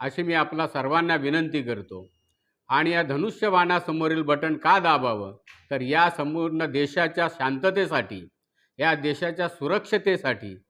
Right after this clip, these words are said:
या देशाचं जगामध्ये नावलौकिक व्हावं, जगामध्ये महासत्ता व्हावी,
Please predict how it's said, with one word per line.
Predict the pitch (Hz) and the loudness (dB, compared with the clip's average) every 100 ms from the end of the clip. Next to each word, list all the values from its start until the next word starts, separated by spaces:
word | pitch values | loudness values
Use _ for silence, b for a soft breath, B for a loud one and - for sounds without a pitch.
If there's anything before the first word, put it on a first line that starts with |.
| _ _ - | _ _ -4
या | 139 | -2
देशाचं | 135 143 139 175 175 151 110 - _ _ _ _ _ - | 0 -2 0 0 0 -2 -4 -6 _ _ _ _ _ -6
जगामध्ये | 120 151 196 202 185 156 117 110 - | 0 4 4 6 4 4 2 -4 -12
नावलौकिक | 117 143 190 190 180 165 196 160 | 2 6 6 8 4 4 -2 0
व्हावं, | 139 113 95 90 _ _ _ - | 0 0 -6 -12 _ _ _ -2
जगामध्ये | 139 170 180 170 165 | 0 4 4 2 0
महासत्ता | 160 151 180 151 147 - 202 | 4 6 4 2 -4 0 2
व्हावी, | 180 143 110 101 | 4 2 -2 -6